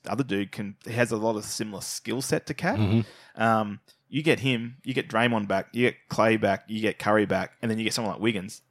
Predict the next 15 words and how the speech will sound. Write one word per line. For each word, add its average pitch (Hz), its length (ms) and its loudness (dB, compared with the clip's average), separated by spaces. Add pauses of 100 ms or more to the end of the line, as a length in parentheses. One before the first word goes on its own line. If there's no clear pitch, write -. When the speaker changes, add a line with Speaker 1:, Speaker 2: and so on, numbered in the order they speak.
(120)
Speaker 1:
That - 160 -2
starting 104 340 2
five, - 480 0
fuck, - 320 -6
we're 120 100 -2
looking 139 220 2
at 104 80 2
another 101 520 -2
Golden 101 200 -2
State 104 200 4
Speaker 2:
Yeah. 101 100 8
Speaker 1:
dynasty 120 360 4
again. 82 380 -6
You 101 100 -6
know, 113 180 2